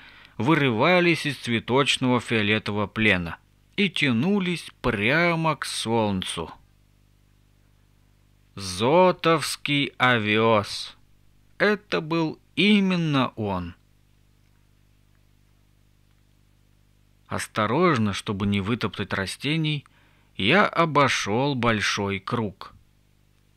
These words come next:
Всюду росли культурные стебли. Самосев.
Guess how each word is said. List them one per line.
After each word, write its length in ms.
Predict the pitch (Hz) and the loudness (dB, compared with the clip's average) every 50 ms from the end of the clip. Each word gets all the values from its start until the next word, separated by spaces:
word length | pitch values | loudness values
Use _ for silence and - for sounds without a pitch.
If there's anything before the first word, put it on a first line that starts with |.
| _ _ _ _ _ _ _ _ _ _ _ _ _ _ _ _ _ _ _ _ _ _ _ _ _ _ _ _ _ _ _ _ _ | _ _ _ _ _ _ _ _ _ _ _ _ _ _ _ _ _ _ _ _ _ _ _ _ _ _ _ _ _ _ _ _ _
Всюду 460 | - - - 247 262 262 233 220 214 190 | -14 -6 -2 -2 0 0 0 0 0 0
росли 480 | 185 170 143 - - 165 190 214 202 | 2 0 0 -2 -4 -4 -4 -2 -4
культурные 800 | 185 - 143 135 123 107 - 135 143 143 139 135 127 127 120 107 | -4 -4 -2 -2 -2 -2 0 0 0 0 2 2 2 2 2 0
стебли. 720 | - - - - 104 95 92 85 87 90 87 85 - - _ _ _ _ _ _ _ _ _ _ _ _ _ _ _ _ _ _ _ _ _ _ _ _ _ _ _ _ _ _ _ _ _ _ _ _ _ - | -2 -6 -6 -4 -2 -2 -2 -2 -4 -6 -8 -8 -12 -14 _ _ _ _ _ _ _ _ _ _ _ _ _ _ _ _ _ _ _ _ _ _ _ _ _ _ _ _ _ _ _ _ _ _ _ _ _ -16
Самосев. 1040 | - - - 110 107 110 117 110 104 - - - 127 127 123 117 - - - - | -12 -6 -4 -2 0 2 2 0 0 -2 -4 -2 0 2 2 2 0 -4 -12 -20